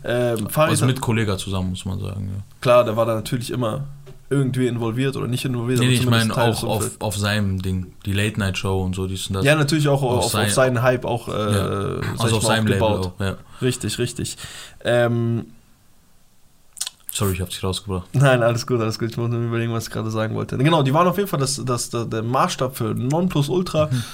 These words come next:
Speaker 1: Für mich persönlich nochmal im Vordergrund war nochmal dieses Bruderschaft-Ding.
Speaker 2: Ja.
Speaker 1: Ne? Das haben die auch immer wieder
Speaker 2: Diese,
Speaker 1: beworben.
Speaker 2: wenn einer gedisst wird, gehen wir alle drauf
Speaker 1: Genau,
Speaker 2: und so, ja.
Speaker 1: richtig,
Speaker 2: Voll.
Speaker 1: richtig, richtig. Und, ähm,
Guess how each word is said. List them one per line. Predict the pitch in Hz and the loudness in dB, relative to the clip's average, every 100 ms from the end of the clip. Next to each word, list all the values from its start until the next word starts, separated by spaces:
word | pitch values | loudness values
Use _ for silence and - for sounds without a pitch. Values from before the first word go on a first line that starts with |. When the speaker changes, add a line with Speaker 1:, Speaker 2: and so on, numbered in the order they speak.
| - - | -16 -16
Speaker 1:
Für | - 131 | -4 2
mich | 131 180 - | 4 4 4
persönlich | 143 139 185 180 | 2 4 4 4
nochmal | 156 151 131 | 2 4 2
im | 131 | 2
Vordergrund | 147 147 139 131 | 0 2 2 2
war | 127 | 2
nochmal | 127 123 113 | 2 0 0
dieses | 113 107 | -2 -4
Bruderschaft-Ding. | - 170 180 - 156 - 170 185 - - | -2 0 0 -2 -4 -2 -4 -4 -8 -2
Speaker 2:
Ja. | 98 113 | 0 2
Speaker 1:
Ne? | 135 139 143 | 0 0 -4
Das | 117 | -2
haben | 127 120 | 0 2
die | |
auch | 117 120 | 0 0
immer | 127 | 0
wieder | 113 110 104 98 | 0 0 0 0
Speaker 2:
Diese, | - | -2
Speaker 1:
beworben. | 120 107 123 | 0 2 4
Speaker 2:
wenn | 123 | 4
einer | 117 113 101 | 2 2 0
gedisst | 98 110 - | 0 0 0
wird, | 107 95 | 0 0
gehen | 107 101 | 0 0
wir | 98 | 2
alle | 98 98 | 2 0
drauf | 92 98 123 | 0 2 2
Speaker 1:
Genau, | 123 117 110 | 4 4 2
Speaker 2:
und | |
so, | 92 | 0
ja. | 92 | 0
Speaker 1:
richtig, | 127 113 101 107 120 | 0 2 2 0 0
Speaker 2:
Voll. | |
Speaker 1:
richtig, | 127 120 117 117 | -2 -2 -4 -2
richtig. | 123 - 120 - - - - - - | -4 -2 -6 -6 -14 -18 -20 -12 -2
Und, | 120 120 120 117 110 - | 2 4 2 0 -4 -4
ähm, | 113 113 113 110 107 | -2 0 0 -2 -4